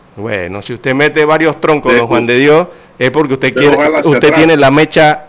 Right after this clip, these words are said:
Speaker 1: alta del, del fogón. Si usted mete varios troncos, pero si está muy alta, usted lo que hace es que una saca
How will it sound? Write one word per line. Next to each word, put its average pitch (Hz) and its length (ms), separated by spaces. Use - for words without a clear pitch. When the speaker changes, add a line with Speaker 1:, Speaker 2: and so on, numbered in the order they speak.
Speaker 1:
alta 139 380
del, 110 320
del 120 120
fogón. 123 440
Si 113 100
usted 127 180
mete 143 300
varios 139 400
troncos, 123 420
pero 101 160
si 104 100
está 139 180
muy 175 220
alta, 190 300
usted 143 240
lo 120 100
que 120 100
hace 123 200
es 135 60
que 135 200
una 120 440
saca 104 420